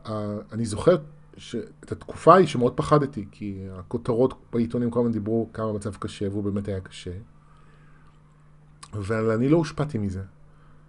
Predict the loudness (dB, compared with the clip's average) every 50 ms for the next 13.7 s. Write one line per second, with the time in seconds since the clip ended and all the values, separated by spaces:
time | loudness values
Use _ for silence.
0 | -20 -20 -20 -20 -14 -8 -6 -4 -4 -4 -4 -8 -14 -20 -20 -20 -18 -12 -10 -4
1 | 2 4 6 8 10 10 8 8 4 2 4 4 4 6 6 4 4 2 0 -4
2 | -8 -8 -8 -6 -6 -4 0 0 2 2 0 -2 -4 -8 -18 -20 -20 -20 -20 -20
3 | -20 -20 -20 -16 -10 -6 -4 2 4 4 4 4 2 -2 0 2 2 2 0 0
4 | -4 -8 -14 -20 -20 -20 -20 -20 -20 -20 -20 -20 -20 -14 -8 -6 -4 -2 -2 -2
5 | 0 0 0 0 0 0 0 2 2 2 2 0 -2 -4 -4 -2 -2 -2 -4 -6
6 | -10 -18 -20 -20 -20 -20 -20 -20 -20 -20 -16 -12 -4 2 4 6 6 6 4 2
7 | 0 -2 -2 -2 -4 -8 -8 -8 -10 -10 -12 -18 -20 -20 -20 -20 -20 -20 -20 -20
8 | -20 -20 -20 -20 -20 -20 -20 -20 -20 -20 -20 -20 -14 -8 -6 -4 0 2 2 4
9 | 4 4 2 2 4 6 8 8 8 8 6 4 4 2 4 4 6 6 6 6
10 | 4 2 0 0 0 -2 0 2 4 4 4 4 4 4 2 0 -2 -2 -2 -2
11 | -2 -2 -2 -4 -4 -4 -6 -8 -6 -2 0 0 2 2 0 -2 -2 -2 -2 -2
12 | -4 -6 -6 -4 -4 -6 -6 -6 -10 -12 -20 -20 -20 -20 -20 -20 -18 -12 -2 4
13 | 6 6 6 6 4 0 -2 0 2 2 2 2 0 -6